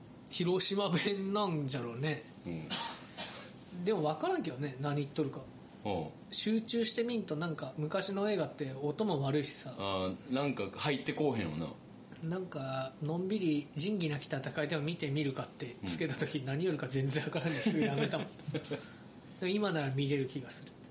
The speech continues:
Speaker 2: なるほど。
Speaker 1: 人形に手を出しまして。
Speaker 2: へえ。極妻やったら見たことあるけどな。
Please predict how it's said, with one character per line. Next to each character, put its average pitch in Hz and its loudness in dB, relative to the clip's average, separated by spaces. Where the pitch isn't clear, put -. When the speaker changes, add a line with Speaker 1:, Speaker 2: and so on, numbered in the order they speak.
Speaker 2:
な 87 -2
る 85 -6
ほ 85 -8
ど。 90 -10
Speaker 1:
人 151 2
形 160 2
に 143 0
手 156 2
を - 2
出 107 -4
し 131 0
ま 110 -8
し - 0
て。 - -8
Speaker 2:
へ - -8
え。 69 -4
極 113 0
妻 143 4
や 131 0
っ - -6
た - -8
ら 73 -4
見 78 -4
た 69 -4
こ 67 -6
と - -8
あ - -6
る - -8
け - -16
ど 67 -14
な。 65 -14